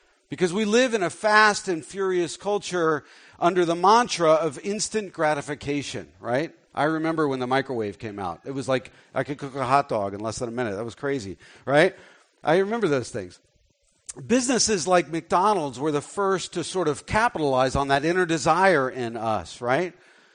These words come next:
And right now, we almost disregard learning anymore because we have a smartphone in our pocket that is, you know, has more computing power than the first manned spa-, space flight. So I can say, "Siri, how do I get to Timbuktu?"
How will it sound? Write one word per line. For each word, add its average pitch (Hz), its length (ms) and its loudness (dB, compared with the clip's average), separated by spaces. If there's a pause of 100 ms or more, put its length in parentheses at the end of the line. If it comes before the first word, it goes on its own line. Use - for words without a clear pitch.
(460)
And 180 120 0
right 254 200 6
now, 262 300 8
we 208 200 2
almost 254 500 4
disregard 196 580 2
learning 226 420 2
anymore 131 480 0
because 147 380 0
we 185 80 2
have 202 100 4
a 185 40 0
smartphone 226 600 2
in 180 100 0
our 165 100 2
pocket 202 640 2
that 165 100 4
is, 156 260 -2 (400)
you 160 120 -4
know, 160 100 2
has 170 240 2
more 214 240 2
computing 214 480 -2
power 160 340 6
than 156 140 0
the 165 80 0
first 190 320 0
manned 170 300 0
spa-, 185 260 0 (180)
space - 400 -4
flight. 104 380 -4 (460)
So 160 240 2
I 160 120 10
can 156 180 2
say, 165 280 2
"Siri, 175 540 2
how 135 240 4
do 151 120 2
I 151 100 4
get 151 120 -4
to 147 100 -6
Timbuktu?" 147 800 -2